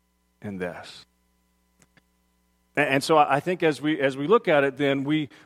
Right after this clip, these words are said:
we realize that as we're going through the Sermon on the Mount and going, "How would Jesus live my life?"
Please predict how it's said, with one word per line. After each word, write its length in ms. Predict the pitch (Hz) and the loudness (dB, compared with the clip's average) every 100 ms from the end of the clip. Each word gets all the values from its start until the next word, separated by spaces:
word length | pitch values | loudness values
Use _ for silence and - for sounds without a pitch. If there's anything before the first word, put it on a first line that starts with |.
| - | -8
we 140 | 139 | -8
realize 760 | 127 165 196 165 135 135 127 123 | -2 2 4 4 6 4 2 2
that 240 | 135 151 | 2 2
as 180 | 139 127 | -2 -4
we're 140 | 156 | -8
going 400 | 143 165 170 151 | -4 -2 0 -4
through 340 | - 170 165 143 | -4 -2 0 -2
the 120 | 131 | -4
Sermon 340 | - 160 151 | -2 0 0
on 120 | 135 | 0
the 60 | 127 | 0
Mount 320 | 127 143 135 | 0 2 2
and 100 | 123 | -2
going, 300 | 131 143 139 | -2 -2 -2
"How 240 | 127 147 156 | 0 0 0
would 220 | 143 120 | -4 -6
Jesus 520 | 143 190 165 151 - | -8 -4 -2 -2 0
live 280 | 156 165 131 | 0 0 0
my 260 | 131 127 | 0 2
life?" 560 | 160 160 165 190 185 | 4 2 2 0 -6